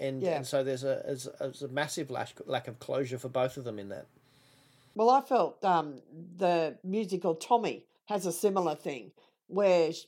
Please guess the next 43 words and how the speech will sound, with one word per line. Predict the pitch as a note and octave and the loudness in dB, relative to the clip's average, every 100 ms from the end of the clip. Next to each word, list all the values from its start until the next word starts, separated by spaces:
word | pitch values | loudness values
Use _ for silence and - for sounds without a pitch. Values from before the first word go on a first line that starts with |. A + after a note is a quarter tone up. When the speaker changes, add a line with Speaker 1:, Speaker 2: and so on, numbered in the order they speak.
| E3+ | -8
Speaker 2:
she's | - B3 A3 - | -2 0 0 -2
told | - G#3+ F3+ D#3 | 4 6 6 4
that | F3 E3+ D#3+ | 0 0 0
her | F#3+ E3+ D3+ D#3+ - _ _ _ - | 2 2 2 -2 -12 _ _ _ -2
pilot | G3+ G#3 F3+ D3 | 4 6 6 0
husband's | F3 E3+ - D3 - | -4 -4 -6 -10 -6
been | D#3+ C#3+ | -6 -4
shot | - D#3+ - | -2 -2 -2
down, | E3+ G3 B3+ - _ _ _ _ _ | -4 -4 -6 -10 _ _ _ _ _
but | G3 F#3+ | -4 -2
then, | G#3+ F#3+ | 0 -2
and | E3+ F#3 | -2 -4
she | - G3+ | -2 0
finds | G3+ F#3+ E3+ | 2 2 0
a | |
new | F3+ F#3+ E3+ | 0 0 0
partner, | C4 C4 A3+ E3 E3 F3+ _ - | 4 4 4 0 -6 -6 _ -8
and | G3+ | -2
then, | G#3+ | 0
of | G3+ F#3+ | 0 0
course, | A#3 A3+ G#3+ - | 4 4 4 4
he | B3 | 2
<laughs> | A3 | 2
turns | - A3 F#3+ - | 2 2 0 -2
up | B3+ - - _ - _ - | -2 -2 -14 _ -20 _ -6
and, | F3+ F3+ F3 - | -6 -6 -10 -4
and | F#3+ E3+ | -2 0
he's | F#3 E3+ | -2 -2
killed, | - B3 E3+ C3 - | 2 4 4 0 -6
if | F3 E3+ | -8 -4
you | D#3+ | -2
know | D#3 | -2
the | D3 | -2
musical | C#3+ C#3 D3 C3+ | -4 -6 -6 -8
Tommy, | B2 D#3+ C3+ C#3+ _ _ | -8 -8 -10 -14 _ _
which | E3+ E3+ | -12 -10
is | D3+ | -4
why | F3 D#3 | 2 2
the | C#3+ | 0
child | - D#3+ D3 C3+ | -2 0 2 -2
is | B2+ | -6
then | D#3 C#3 B2 | -8 -8 -6
deaf, | D3 | -6